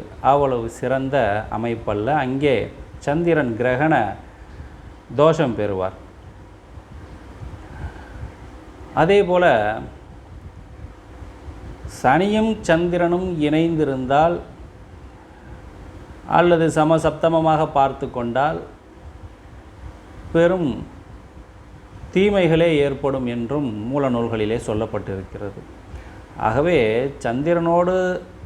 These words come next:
ராகுவோ அல்லது சனியோ தனித்தனியே இருந்தாலே கெடுதல் தான். இந்த மூவரும் இணைந்திருக்கும் பட்சத்திலே உச்சபட்ச கெடுதல் தான் அங்கே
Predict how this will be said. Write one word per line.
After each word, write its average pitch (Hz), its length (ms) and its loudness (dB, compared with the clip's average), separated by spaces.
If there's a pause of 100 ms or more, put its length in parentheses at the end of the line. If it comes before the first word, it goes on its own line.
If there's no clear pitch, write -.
(160)
ராகுவோ 156 720 4 (100)
அல்லது 151 320 0 (100)
சனியோ 143 420 0 (180)
தனித்தனியே 143 720 2 (160)
இருந்தாலே 135 540 0 (1900)
கெடுதல் 151 400 4
தான். 117 160 -2 (600)
இந்த 151 140 0 (160)
மூவரும் 185 480 2 (1400)
இணைந்திருக்கும் 165 680 2
பட்சத்திலே 123 520 0 (420)
உச்சபட்ச 160 580 2 (100)
கெடுதல் 147 420 2
தான் 139 180 0
அங்கே 117 320 -2